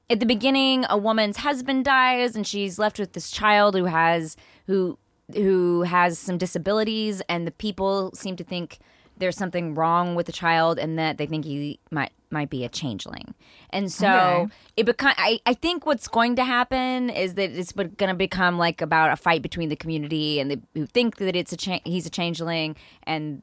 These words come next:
Speaker 1: the gran-, the mother, grandmother who's now taking care of this child who thinks that he's not. But I'm not totally sure what it's gonna be about 'cause I'm not very far into it.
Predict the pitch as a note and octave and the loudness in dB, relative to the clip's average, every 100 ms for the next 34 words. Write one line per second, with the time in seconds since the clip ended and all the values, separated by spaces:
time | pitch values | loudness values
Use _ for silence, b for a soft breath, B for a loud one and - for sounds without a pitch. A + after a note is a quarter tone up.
0 | _ - F3 F3 - - E3+ F3+ F3 E3 | _ -6 -2 -2 -2 -6 0 2 2 0
1 | F#3+ F#3 D#3 D3+ D3 D#3 D3+ D3 D3+ C#3+ | 2 2 2 0 0 -2 -4 -4 -4 -4
2 | D3+ C#3+ D3 D#3 C#3 C3 B2+ D#3+ D#3 C#3+ | -4 -6 -6 -2 0 -2 -4 -6 -4 -4
3 | - C3+ C#3 - C#3+ - _ _ b b | -4 -6 -6 -8 -6 -8 _ _ b b
4 | b b - D#3 F3 E3 E3 - A3 - | b b -8 -2 2 4 4 2 2 2
5 | E4+ F#4+ G#4 G4+ G#4 A#4 A4+ F4+ F4 E4+ | 2 0 2 0 2 0 0 -2 0 2
6 | F4 F4 F#4 G4 G4+ F#4+ F#4+ G4+ E4+ C4+ | 2 0 -2 0 0 0 2 2 2 0
7 | G3 E3+ | 0 0